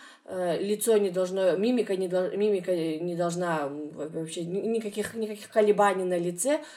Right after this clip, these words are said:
ровное лицо, максимально чёткая дикция, внятная,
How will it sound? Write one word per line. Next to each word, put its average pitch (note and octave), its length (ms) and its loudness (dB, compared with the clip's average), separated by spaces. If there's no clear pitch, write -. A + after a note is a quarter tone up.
ровное F#3 380 2
лицо, F3 340 -2
максимально F#3 680 -2
чёткая F3+ 380 -2
дикция, A#3+ 540 -2
внятная, F#3+ 800 -2